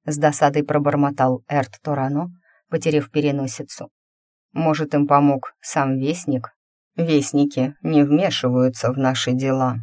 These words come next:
только наблюдают. Поэтому после беседы с Неллой я прогулялся в ближайший лесок и нашёл место, где ребята тренировались. Место, к слову сказать,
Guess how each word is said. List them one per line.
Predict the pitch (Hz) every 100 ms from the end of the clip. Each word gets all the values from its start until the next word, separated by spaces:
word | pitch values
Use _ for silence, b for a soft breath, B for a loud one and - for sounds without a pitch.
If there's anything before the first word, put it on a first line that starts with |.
| - _ _
только | 233 180 143
наблюдают. | 147 139 135 131 147 131 - - _ _ _ _
Поэтому | 143 143 143 147 143
после | 143 147 -
беседы | 139 143 - 135 135
с | 123 147
Неллой | 139 135 123 127 _ _
я | 202 220
прогулялся | 208 160 160 127 113 113
в | 123
ближайший | 139 143 127 107 - 123
лесок | 143 - 269 - - B B B B
и |
нашёл | 226 254 - 311
место, | 269 214 185 180 -
где | 190 160
ребята | 151 131 123 117 113 143 -
тренировались. | - 175 147 135 127 113 - 117 - - _ _
Место, | 165 147 - 170
к |
слову | - 147 131
сказать, | - 143 143 120 110